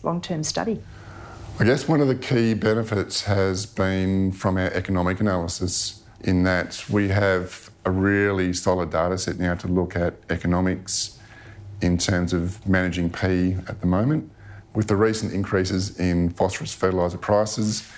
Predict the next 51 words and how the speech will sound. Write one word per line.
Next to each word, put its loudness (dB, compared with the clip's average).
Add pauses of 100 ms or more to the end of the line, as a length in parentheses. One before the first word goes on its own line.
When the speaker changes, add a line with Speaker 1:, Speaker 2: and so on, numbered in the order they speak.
(320)
Speaker 2:
there's 0
been 0
a 2
lot 2
more 2 (120)
concern 2
around 0 (120)
where 4
those 0
optimal 0
rates -2
might 0
lie. 0 (340)
And 2
our 4
analysis 0
has 0
showed 2
that 0
it's -4
the 0 (180)
level 2
of -2
yield 2
response -2
that 0
is -2
the -2
main 0
driver 0 (100)
of -4
where 2
your 2
optimal -2
rate 0
would -4
lie. 0 (300)
And 2
at 0
the 0
high 4
end 0
of -2
responses, -2
say 2
greater 0
than -4
a -4
tonne -2
per -2
hectare, 0